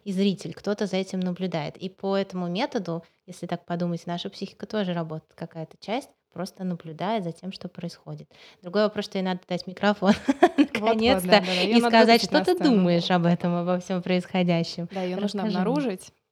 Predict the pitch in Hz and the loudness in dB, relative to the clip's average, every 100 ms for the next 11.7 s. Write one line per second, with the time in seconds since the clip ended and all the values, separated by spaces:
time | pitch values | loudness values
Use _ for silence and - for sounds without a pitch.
0 | - 175 180 180 170 175 175 - - _ | -10 -2 0 0 0 -4 -8 -14 -20 _
1 | 185 175 180 170 175 180 180 208 262 196 | -6 -4 -2 -2 -4 -2 -2 -2 -2 -2
2 | 175 - 175 175 175 - - - 190 190 | -4 -6 -6 -4 -6 -10 -14 -12 -10 -8
3 | 185 - 190 - 180 175 170 - 170 175 | -10 -8 -10 -10 -10 -10 -10 -10 -6 -6
4 | 165 185 175 - _ _ - 208 196 185 | -6 -6 -8 -10 _ _ -18 -6 -2 0
5 | 170 175 _ _ _ _ 196 180 175 170 | 0 -4 _ _ _ _ -8 -4 -4 -4
6 | - 175 _ _ _ - 202 247 285 240 | -8 -14 _ _ _ -6 -4 -2 -2 -2
7 | - 175 165 170 202 185 - 180 175 - | -2 0 0 -2 -4 -6 -4 -2 -4 -6
8 | - 190 185 185 - 185 175 202 226 _ | -10 -8 -6 -8 -10 -8 -4 -4 -8 _
9 | - 190 - 208 233 226 262 226 220 190 | -12 -10 -6 -2 2 4 4 4 4 4
10 | 208 196 196 170 170 165 254 - 240 190 | 0 0 -2 -2 -4 -2 -2 -2 -4 0
11 | 175 190 175 175 - 196 254 | 0 -2 -6 -6 -4 -4 -4